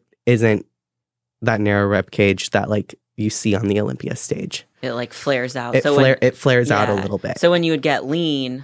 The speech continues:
Speaker 2: like,
Speaker 1: Yeah.
Speaker 2: even though you are just peeled,
Speaker 1: Peeled.
Speaker 2: your rib cage is
Speaker 1: Yeah,
Speaker 2: still
Speaker 1: it, my waist is just wider.
Speaker 2: Yeah.
Speaker 1: Then, like, it might be, like, I have a very thin waist, but my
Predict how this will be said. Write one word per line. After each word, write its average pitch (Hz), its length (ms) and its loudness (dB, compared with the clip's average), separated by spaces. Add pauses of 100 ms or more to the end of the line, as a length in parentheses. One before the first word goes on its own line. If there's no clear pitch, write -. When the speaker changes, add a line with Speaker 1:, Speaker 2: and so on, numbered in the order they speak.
Speaker 2:
like, 135 120 4
Speaker 1:
Yeah. 113 160 4
Speaker 2:
even 156 260 -2
though 139 120 0
you 139 180 -2
are 135 100 -4
just 117 240 -16
peeled, 165 460 -2
Speaker 1:
Peeled. 131 360 4
Speaker 2:
your 143 140 -2
rib 135 260 -2
cage 135 280 -8
is - 280 -10
Speaker 1:
Yeah, 165 180 4
Speaker 2:
still 113 280 -6
Speaker 1:
it, 143 360 0
my 139 220 2
waist 139 360 2
is 120 140 -2
just 110 220 -2
wider. 107 640 -8
Speaker 2:
Yeah. - 300 -10 (220)
Speaker 1:
Then, 113 320 0
like, - 440 -4 (380)
it 131 160 4
might 147 220 2
be, 131 140 0
like, 107 220 0 (280)
I 127 120 2
have 147 100 0
a 131 80 0
very 123 420 2 (360)
thin 190 280 4
waist, - 580 -4 (460)
but 117 180 2
my 110 280 2